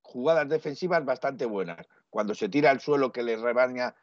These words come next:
la, la pelota a Maceo, eh, vale, eh, mm, que, que además la, la pega bien, pero, pero después lo di desaparecido.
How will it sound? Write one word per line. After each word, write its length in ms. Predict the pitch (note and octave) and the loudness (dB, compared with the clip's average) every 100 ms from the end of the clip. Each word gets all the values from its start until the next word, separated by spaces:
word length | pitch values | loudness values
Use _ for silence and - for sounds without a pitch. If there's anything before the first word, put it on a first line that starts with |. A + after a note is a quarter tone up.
| _ - | _ -2
la, 380 | A2+ A#2 A#2 A#2 | 6 8 8 6
la 200 | A#2 G#2 | 2 2
pelota 320 | B2 B2 A2 | 2 4 2
a 40 | |
Maceo, 500 | G#2 F#2+ C3+ D#3+ E3+ _ _ _ | 2 0 2 4 2 _ _ _
eh, 300 | - G#2 A2+ | -4 -2 -2
vale, 440 | A2 A#2 A#2+ E3+ - _ _ _ | 2 4 6 4 0 _ _ _
eh, 240 | A2+ A2+ - | -4 -4 -4
mm, 600 | G#2+ A2 G#2+ A2 G#2 G2 | -18 -20 -12 -6 -4 -4
que, 320 | E2+ A2+ G2 F2 | 0 2 2 4
que 100 | G2+ | 4
además 340 | G2 A2 G#2 | 6 4 2
la, 220 | G#2+ G2+ | 4 4
la 160 | G2+ G2+ | 4 0
pega 180 | A2 G#2+ | 0 2
bien, 220 | C3 D#3 _ _ _ _ _ - | 0 -2 _ _ _ _ _ 2
pero, 320 | C#3 C3+ - _ _ | 4 4 0 _ _
pero 220 | D3+ C#3 | 2 4
después 720 | C3+ B2+ - - G3 A3+ - _ _ _ _ | 4 0 -2 4 6 6 0 _ _ _ _
lo 280 | B2+ C3 C#3 | -6 2 2
di 120 | E3 | 4
desaparecido. 840 | A3 G3 - D3+ A#2+ F3 G#3 F#3+ | 0 0 0 0 -4 -6 -4 -6